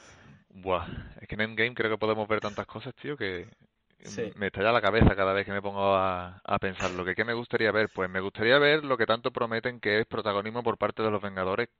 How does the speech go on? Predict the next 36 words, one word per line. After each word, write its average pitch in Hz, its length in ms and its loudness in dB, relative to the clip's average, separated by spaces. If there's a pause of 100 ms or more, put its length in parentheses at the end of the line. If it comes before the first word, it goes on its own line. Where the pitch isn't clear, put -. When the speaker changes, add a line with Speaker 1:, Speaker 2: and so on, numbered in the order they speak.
Speaker 1:
que 101 140 -2
Capitán 101 340 0
América, 120 600 2
eh, 107 440 4
va 107 60 2
a 107 60 0
tener 107 160 -4
más 107 100 -2
protagonismo 104 540 -4
que 101 100 -4
nunca, 110 240 -6
como, 95 380 -8 (580)
como 101 420 -2
bien 104 260 -2
se 104 120 2
ha 101 40 4
dicho. 113 360 -4 (720)
Y, 104 960 0 (480)
y - 120 -6
sobre 107 260 0
todo, 139 800 2
eh, 104 340 2
me 104 100 -4
gustaría 110 380 2
ver 127 340 6
una 120 180 2
escena 120 240 2
post 117 180 0
créditos 120 320 -2
que 110 140 -4
me 104 100 0
deje 110 320 0
con 110 120 -4
el 95 120 -4
culo 104 220 -4
partido, 92 420 -4